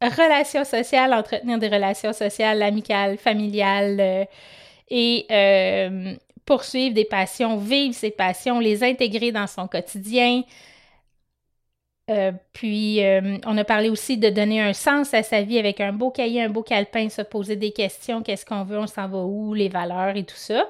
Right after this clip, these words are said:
Et la résilience aussi, faire face aux épreuves, euh, avec des,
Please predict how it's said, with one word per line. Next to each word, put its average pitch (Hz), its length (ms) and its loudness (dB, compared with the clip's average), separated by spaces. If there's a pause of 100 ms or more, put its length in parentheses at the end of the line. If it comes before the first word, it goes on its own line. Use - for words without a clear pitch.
(440)
Et - 160 2 (160)
la 311 160 2
résilience 294 560 -2
aussi, 294 440 -8
faire 233 160 0
face 247 280 -2
aux 247 80 -4
épreuves, 233 640 0
euh, 208 180 2 (360)
avec 220 340 -2
des, 220 440 0